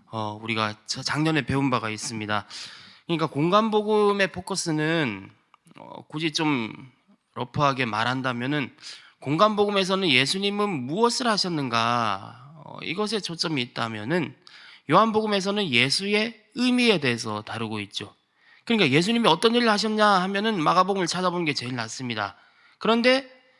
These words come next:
어, 믿지 않는 사람들이나 아니면 우리가 전도할 때 "예수님이 누구냐?"라고 물을 때는 우리는 보통 요한복음으로 대답하죠. 예를 들어 여러분 아는 게 뭐가 있죠? "나는 세상의 빛이다."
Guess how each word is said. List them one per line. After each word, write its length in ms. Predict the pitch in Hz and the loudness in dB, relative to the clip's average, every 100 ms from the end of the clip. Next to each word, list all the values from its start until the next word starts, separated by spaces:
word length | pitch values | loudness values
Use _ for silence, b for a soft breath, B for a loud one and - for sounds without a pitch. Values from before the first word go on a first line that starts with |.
| b b _ _ | b b _ _
어, 140 | - - - | -14 -12 -6
믿지 260 | 147 175 190 | -4 4 6
않는 220 | 185 180 | 6 2
사람들이나 680 | 180 185 165 151 175 247 - _ | 2 0 0 -2 -2 -2 -8 _
아니면 220 | - 196 165 | -4 -2 0
우리가 180 | 185 175 | 2 2
전도할 500 | 170 185 185 135 127 | 2 0 0 -2 -2
때 240 | 139 113 b b - | -2 -2 b b 0
"예수님이 520 | 135 156 220 233 233 | 2 2 0 0 0
누구냐?"라고 1800 | 165 180 277 269 175 170 175 117 - _ _ _ - 131 185 208 226 | 0 -2 0 2 4 4 2 -2 -10 _ _ _ -4 2 2 4 2
물을 440 | 214 151 185 208 196 | 2 -2 -2 -2 0
때는 320 | 180 180 214 | 0 0 -2
우리는 300 | 165 165 180 | 0 0 0
보통 380 | 151 147 214 233 b b b | -2 0 0 0 b b b
요한복음으로 520 | 139 175 175 151 135 | 4 6 6 2 2
대답하죠. 580 | 120 107 107 - - 95 - _ _ _ _ _ _ - | 0 -4 -2 -2 -4 -12 -18 _ _ _ _ _ _ -4
예를 180 | 139 135 | 0 0
들어 160 | 127 | 2
여러분 200 | 123 127 | 2 2
아는 200 | 113 113 | 0 0
게 80 | 123 | -2
뭐가 240 | 113 107 104 | -2 -2 -4
있죠? 240 | 107 156 - _ _ _ _ _ _ _ | -4 -8 -8 _ _ _ _ _ _ _
"나는 220 | - 117 117 | -4 -2 -2
세상의 360 | 117 117 117 | -4 -4 -4
빛이다." 480 | 110 - - 139 180 | -4 -6 -2 -4 -4